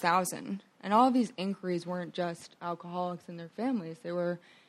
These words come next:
you got doctors, you got clergymen, you got employers. So A A felt this deep urge to kind of develop the best public relations policy that they prob-, that they possibly could.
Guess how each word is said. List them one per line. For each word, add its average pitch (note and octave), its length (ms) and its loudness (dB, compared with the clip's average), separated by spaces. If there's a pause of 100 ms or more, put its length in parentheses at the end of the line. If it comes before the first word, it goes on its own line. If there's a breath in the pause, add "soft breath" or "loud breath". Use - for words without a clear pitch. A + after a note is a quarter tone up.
(140)
you F#3 80 -2
got F3+ 200 4
doctors, E3+ 540 2
you E3+ 60 -12
got E3+ 260 -4
clergymen, F3 640 -4
you E3 100 -6
got E3+ 440 -4
employers. F3+ 960 -4 (600 soft breath)
So G3 300 6
A G3+ 240 8
A G3 60 4
felt G3 260 4
this F#3 220 -2
deep F#3+ 580 -4
urge F#3 520 2
to F3+ 100 -2
kind F3+ 260 -2
of E3 120 -4
develop E3+ 420 0
the F3 80 -8
best E3 420 -4
public F3 460 -4
relations E3 580 -2
policy E3+ 480 -4
that E3 220 -10
they E3 100 -4
prob-, D#3+ 440 -12 (120)
that F3 140 -10
they E3+ 80 -2
possibly E3+ 520 -8
could. F3+ 460 -6